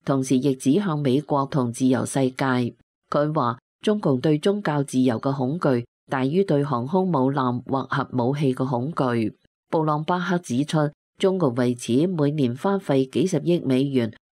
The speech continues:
去騷擾、監控、壓制信仰界嘅每一個人。布朗巴克透露，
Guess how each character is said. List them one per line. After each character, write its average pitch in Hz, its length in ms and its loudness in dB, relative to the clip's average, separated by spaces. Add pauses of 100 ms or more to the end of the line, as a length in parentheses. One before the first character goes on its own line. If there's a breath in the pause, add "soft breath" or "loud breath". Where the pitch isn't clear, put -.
去 160 80 2
騷 180 400 2
擾、 139 360 0
監 175 260 0
控、 135 280 -2 (260)
壓 156 160 0
制 147 260 0
信 147 240 -2
仰 135 240 0
界 151 100 -2 (100)
嘅 139 120 -2
每 131 180 2
一 175 140 2
個 151 160 0
人。 113 460 -4 (340)
布 151 140 2
朗 147 220 0
巴 165 140 -2
克 170 240 -2
透 135 220 0
露， 120 380 0